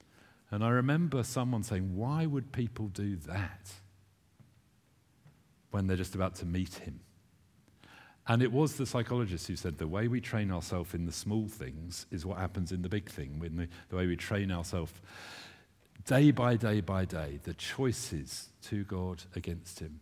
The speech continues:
affect how we are in the, in the big." So we need to urge folks to train themselves to God. We used to live in a world,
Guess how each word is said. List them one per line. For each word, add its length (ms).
affect 420
how 120
we 140
are 140
in 100
the, 100
in 160
the 80
big." 220
So 200
we 220
need 240
to 180
urge 500
folks 380
to 120
train 300
themselves 460
to 200
God. 380
We 100
used 300
to 60
live 200
in 100
a 40
world, 440